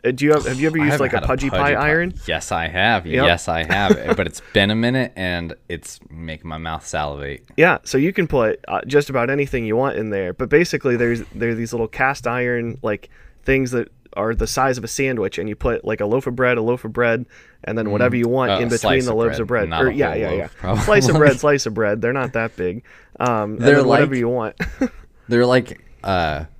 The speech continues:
Speaker 2: Uncrustables, but cooked over the fire.
Speaker 1: Yep, and, like, w-, depending on what ones you have. So, like, Leah brought one that,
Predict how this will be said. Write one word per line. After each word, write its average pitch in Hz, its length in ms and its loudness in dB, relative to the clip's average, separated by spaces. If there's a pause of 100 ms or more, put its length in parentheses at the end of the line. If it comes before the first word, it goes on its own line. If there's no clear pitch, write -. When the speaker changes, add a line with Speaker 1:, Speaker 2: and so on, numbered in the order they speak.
(140)
Speaker 2:
Uncrustables, 117 1080 2 (260)
but - 200 -2
cooked 110 300 -2
over 90 220 2
the 78 80 -4
fire. - 500 -2
Speaker 1:
Yep, 160 320 4
and, 139 280 0
like, 135 220 0
w-, - 220 -10
depending 156 380 -2
on 135 180 0
what 135 180 0
ones 131 220 -4
you 120 80 -4
have. 131 160 -2
So, 120 180 0
like, 110 180 0 (140)
Leah 147 260 2
brought 127 260 2
one 113 300 -2
that, 107 240 0